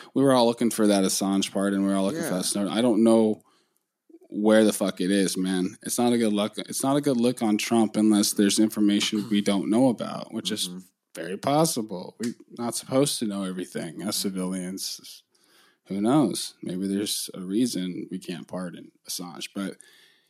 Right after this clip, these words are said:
Speaker 1: it's disappointing. I think a lot of people are disappointed.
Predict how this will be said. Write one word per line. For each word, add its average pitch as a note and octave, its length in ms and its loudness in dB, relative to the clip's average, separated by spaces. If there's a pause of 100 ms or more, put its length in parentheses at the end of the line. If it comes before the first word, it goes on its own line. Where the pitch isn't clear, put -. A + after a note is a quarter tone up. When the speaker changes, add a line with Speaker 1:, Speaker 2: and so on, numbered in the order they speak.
(140)
Speaker 1:
it's - 160 -4
disappointing. G2 760 -2 (200)
I - 60 -12
think G2 240 -6 (1040)
a - 60 -8
lot G2+ 180 0
of - 60 -6
people G2+ 180 -4
are F#2 80 -2
disappointed. F#2 640 -2